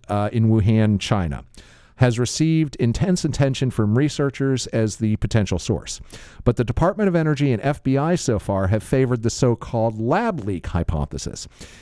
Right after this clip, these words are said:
Even though none of the agencies has expressed high confidence in their conclusions on covid nineteen's origin, s-, uh, C I A, for example, has reportedly said it was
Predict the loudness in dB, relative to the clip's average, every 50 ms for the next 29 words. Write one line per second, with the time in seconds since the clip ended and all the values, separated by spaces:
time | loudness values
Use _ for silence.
0 | -10 -2 2 2 4 4 2 2 2 2 2 2 2 2 2 2 2 2 2 2
1 | 2 2 2 0 -2 -2 -2 0 0 0 0 0 0 -2 -4 -4 -2 0 0 0
2 | -2 -4 -2 -2 -2 -2 -2 -2 0 0 -2 -2 -2 -2 -2 0 0 0 2 2
3 | 0 0 0 -2 2 2 2 2 2 0 0 0 0 0 0 0 0 0 0 2
4 | 0 0 0 0 0 2 2 2 4 2 2 2 2 0 -2 -4 -4 -6 -6 -8
5 | -12 -20 -20 -20 -20 -20 -20 -20 -20 _ -12 -10 -8 -8 -4 -2 -2 -2 0 -2
6 | -4 -6 -6 -4 -2 0 2 2 2 2 2 2 0 0 0 0 0 0 2 2
7 | 2 2 2 0 0 0 0 0 -2 -4 -2 -2 -2 -2 0 -2 -2 0 0 0
8 | 0 0 0 0 -2 -4